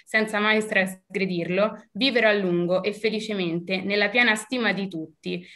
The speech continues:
e raccogliere copiosi frutti della mia arte, che se invece lo violerò e sarò quindi spergiurato, possa capitarmi tutto il contrario.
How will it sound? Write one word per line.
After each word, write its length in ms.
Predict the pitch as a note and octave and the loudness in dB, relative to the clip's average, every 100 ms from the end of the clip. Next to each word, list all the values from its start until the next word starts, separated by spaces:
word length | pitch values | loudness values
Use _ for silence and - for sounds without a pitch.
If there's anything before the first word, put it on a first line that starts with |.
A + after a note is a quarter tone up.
| - | -4
e 100 | G#3 | 2
raccogliere 680 | G#3 G#3 B3 A3 G3+ F#3 F3+ | 2 2 4 4 4 0 -2
copiosi 440 | F#3+ F#3+ A3+ G3+ | -4 -2 -2 -2
frutti 360 | G3 C4 C4+ A3+ | -4 -6 -4 0
della 240 | G3+ F#3 | 2 4
mia 280 | F#3+ F3 D#3 | 4 2 0
arte, 540 | D3+ - - D#3+ F3 - _ _ | -4 -10 -8 -8 -8 -14 _ _
che 140 | A#3+ | 2
se 160 | A3+ A#3+ | 2 4
invece 400 | A#3 A#3 A#3+ A#3 | 4 6 4 4
lo 140 | G#3 | -2
violerò 680 | F3+ F#3+ G#3 A#3 C4+ C#4 - - | 0 2 2 4 2 -2 -10 -8
e 100 | G3+ | -8
sarò 400 | G3+ G3 G3 F#3+ | -2 0 0 0
quindi 420 | A3+ G#3+ G3+ G3 | 0 0 0 -6
spergiurato, 880 | F#3+ G3 F#3 F#3 F#3+ F3 E3+ G#3 G#3+ | -4 -4 -4 -2 0 0 0 -2 2
possa 300 | A#3+ A#3+ G#3+ | 2 2 0
capitarmi 540 | G#3+ B3 A3 F#3+ F#3+ | 0 0 0 2 0
tutto 240 | F#3 F3+ | -2 -6
il 100 | F3+ | -6
contrario. 640 | F3 E3+ E3+ D#3+ C#3+ D3+ | -4 -4 -4 -8 -10 -6